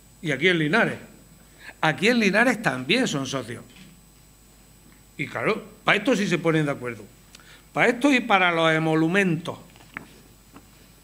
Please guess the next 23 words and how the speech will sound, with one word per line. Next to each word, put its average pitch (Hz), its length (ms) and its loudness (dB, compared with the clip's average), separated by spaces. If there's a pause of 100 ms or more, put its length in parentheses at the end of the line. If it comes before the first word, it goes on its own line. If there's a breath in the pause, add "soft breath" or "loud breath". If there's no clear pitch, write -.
(560)
se 131 160 -10
ponen 135 280 -6
de 117 80 -10
acuerdo. 113 400 -12 (480 loud breath)
Y 147 100 -8
dice 139 440 -4
lo 135 120 -8
de 131 100 -6
Ciudadanos: 131 440 -6
"Desde 175 360 0
Ciudadanos 196 1160 -8 (440 loud breath)
seguiremos 170 800 -2
trabajando 202 680 -2
por 180 160 -4
la 147 140 -4
puesta 214 280 -4
en 196 80 -2
marcha 202 420 -4
de 170 120 0
proyectos 185 540 -6
para 147 280 -4
nuestra 151 320 -6
ciudad". 135 340 -10